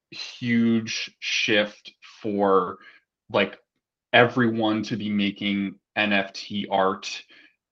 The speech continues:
um, you know, like, pers-, 'cause right now it's so biased towards collect-, to, collections,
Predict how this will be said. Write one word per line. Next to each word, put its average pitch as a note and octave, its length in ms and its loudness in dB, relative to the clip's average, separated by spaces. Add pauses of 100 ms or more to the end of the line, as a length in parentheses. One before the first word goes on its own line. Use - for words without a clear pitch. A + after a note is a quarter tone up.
(140)
um, F#2+ 640 -4 (600)
you G#2+ 140 -6
know, F#2 420 -4
like, G#2+ 220 -2
pers-, - 320 0
'cause B2+ 200 2
right E3 200 8
now D3 300 8 (260)
it's - 200 0
so - 480 2
biased G#2 640 2
towards G#2+ 320 -6
collect-, - 580 -6 (160)
to, - 180 -14 (320)
collections, F3 880 -2